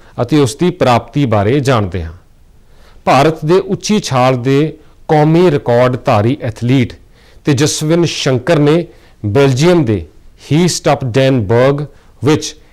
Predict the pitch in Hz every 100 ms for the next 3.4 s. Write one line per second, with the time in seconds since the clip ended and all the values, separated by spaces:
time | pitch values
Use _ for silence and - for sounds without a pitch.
0 | _ - 170 165 190 165 143 - 160 165
1 | 120 - 120 151 165 117 120 104 - -
2 | - - 95 131 139 147 156 - 131 131
3 | 131 131 135 139